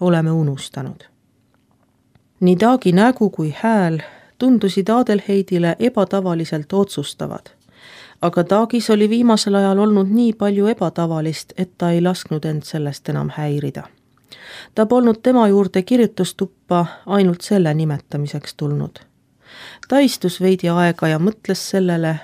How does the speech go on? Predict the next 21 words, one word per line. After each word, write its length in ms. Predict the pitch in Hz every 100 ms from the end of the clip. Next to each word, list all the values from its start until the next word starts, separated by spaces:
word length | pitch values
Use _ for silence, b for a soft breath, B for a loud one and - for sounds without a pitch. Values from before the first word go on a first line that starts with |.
| B
mis 200 | 175 170
tal 280 | - 156 151 -
endal 500 | 208 190 165 160 156
veel 240 | 160 151
ütelda 480 | - 214 196 180 175
oli, 320 | 180 170 160 - B B B B B B B B -
ja 280 | 214 233
ta 200 | 233 262
ju 180 | 262 247
ei 160 | 247 247
kartnud 480 | 254 254 - 165 -
teda 260 | 156 160 160
enam, 280 | 147 143 - b b b _
nii 200 | 208 233
et 180 | 208 -
ta 100 | 180
rääkis 480 | 185 170 - 147 - -
kõik 200 | 262 -
südame 440 | - 175 170 175
pealt 380 | 170 180 - -
ära. 200 | 143